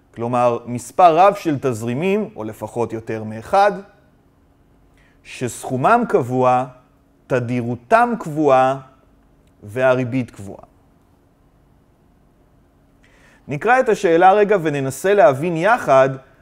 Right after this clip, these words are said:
האם מדובר כאן בסדרה, ובפרט סדרה קבועה, או בסכום יחיד. ניסוח השאלה הוא כזה שאומר שיוסי החליט להפקיד בתום כל חודש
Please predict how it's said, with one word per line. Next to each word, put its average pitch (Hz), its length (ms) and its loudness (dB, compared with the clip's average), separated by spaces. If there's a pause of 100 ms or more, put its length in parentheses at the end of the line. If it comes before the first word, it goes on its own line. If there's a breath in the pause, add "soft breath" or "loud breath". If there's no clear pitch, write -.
(140 soft breath)
האם 185 200 -2
מדובר 170 480 2
כאן 117 380 -2 (160)
בסדרה, 123 1080 0 (180)
ובפרט 120 540 -2
סדרה 120 400 -4
קבועה, 120 540 -2 (560 soft breath)
או 185 140 6
בסכום 143 500 -2
יחיד. 127 360 -4 (2250 soft breath)
ניסוח 160 500 0
השאלה 175 400 2
הוא 208 160 6
כזה 147 380 2
שאומר 135 580 -2 (320)
שיוסי 208 560 -2
החליט 214 300 -6
להפקיד 160 540 -2
בתום 226 640 -2
כל 165 280 4
חודש 110 800 -6